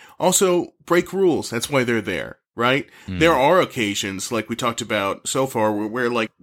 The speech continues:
Speaker 1: you can, you can say no, and that can still work. Because you can say no and also add information. It doesn't
Speaker 2: Yeah.
Speaker 1: have to be a roadblock. That can just be a way that you can, you know, move the story in a more natural way that fits your story better, right?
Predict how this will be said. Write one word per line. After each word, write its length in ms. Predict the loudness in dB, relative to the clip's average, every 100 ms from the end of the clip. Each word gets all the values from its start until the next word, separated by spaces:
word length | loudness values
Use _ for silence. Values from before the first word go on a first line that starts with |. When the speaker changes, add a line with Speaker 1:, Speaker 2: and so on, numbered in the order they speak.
| -8
Speaker 1:
you 140 | -4 -2
can, 420 | 2 2 2 -2
you 160 | -4 -2
can 160 | 0 0
say 340 | 2 2 2
no, 480 | 2 2 2 0 -6 -4
and 160 | 0
that 120 | 0
can 120 | 0 -4
still 300 | 0 0 2
work. 420 | 0 -2 -6 _ _ _ -4
Because 260 | 0 2
you 60 | 2
can 140 | 0 2
say 260 | 2 4
no 340 | 4 6 4 2
and 260 | 2 2 4
also 420 | 2 2 2 2
add 280 | 2 0 0
information. 840 | 0 -2 -2 -2 -2 -2 -6 -12 _ _
It 120 | -2
doesn't 240 | 2 2 2
Speaker 2:
Yeah. 80 | 0
Speaker 1:
have 160 | 0
to 60 | 0
be 120 | 0
a 80 | 2
roadblock. 640 | 2 2 2 -6 -10 -14 -18 _ _ -2
That 160 | 0 2
can 140 | 0
just 240 | 0 -2 0
be 300 | 0 2 0
a 80 | -2
way 260 | -2 0
that 260 | 0 -2 0
you 120 | 0
can, 440 | 0 -2 -2 -4 -8 -6
you 100 | -4
know, 300 | -2 -4 -4
move 300 | -2 -2 0
the 80 | 0
story 560 | 2 4 4 4 2
in 80 | 0
a 40 | 2
more 220 | 2 0
natural 520 | -2 -4 -2 -2 0
way 180 | 2 0
that 160 | -2 -4
fits 200 | -6 -4
your 60 | -4
story 300 | -2 -2 -2
better, 220 | -6 -8
right? 340 | -4 -2 -4